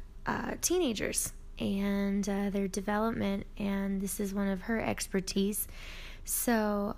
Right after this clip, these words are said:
um, would you, uh, talk a little bit about the development side of an adolescent?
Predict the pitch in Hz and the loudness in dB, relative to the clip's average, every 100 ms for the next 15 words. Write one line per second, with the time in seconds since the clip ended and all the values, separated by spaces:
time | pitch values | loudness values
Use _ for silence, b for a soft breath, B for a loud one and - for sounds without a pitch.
0 | - 214 208 208 202 202 - B B B | 0 0 2 0 -2 -4 -6 B B B
1 | B B - 220 220 185 220 233 247 254 | B B 2 4 4 4 2 4 4 4
2 | 254 247 233 214 208 - 240 254 254 247 | 4 2 0 0 0 0 2 4 4 4
3 | 214 202 190 196 - 185 196 180 196 196 | 2 2 0 0 0 0 2 4 4 4
4 | 202 196 190 180 185 180 180 175 180 180 | 2 2 2 2 2 2 0 0 0 2
5 | 180 180 175 180 175 - - - | 2 2 2 0 -2 -4 -6 -6